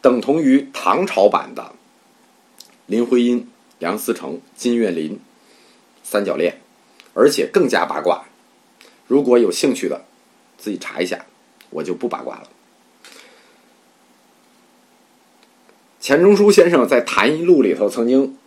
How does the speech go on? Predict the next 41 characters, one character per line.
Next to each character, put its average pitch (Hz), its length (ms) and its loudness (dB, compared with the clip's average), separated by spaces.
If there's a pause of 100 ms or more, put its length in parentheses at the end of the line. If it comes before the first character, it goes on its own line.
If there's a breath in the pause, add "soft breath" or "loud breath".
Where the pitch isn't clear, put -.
评 110 200 -4
价 135 160 0
过 95 140 2
寒 98 240 -4
山 113 160 -4
和 104 160 -4
拾 98 200 -8
得， 82 420 -2 (340 loud breath)
说： 143 260 6
“寒 139 280 4
山 202 180 2
拾 165 160 -2
得 170 140 4
二 160 240 6
极 107 260 -4
自 - 160 -4
出 180 160 0
手 135 240 0
眼。” - 400 -6 (800 soft breath)
意 156 140 -2
思 139 160 0
就 117 120 6
是 110 60 6
说 135 360 4 (840 loud breath)
这 175 120 6
两 104 200 6
位 104 100 4
诗 143 320 -2
人 101 520 2
都 131 120 0
是 123 140 -2
用 113 100 0
大 - 160 -2
白 107 160 2
话 120 180 4
写 87 220 -2
诗， 113 480 -2
非 156 160 -2
常 131 180 0
生 160 240 -4
活， 80 480 -2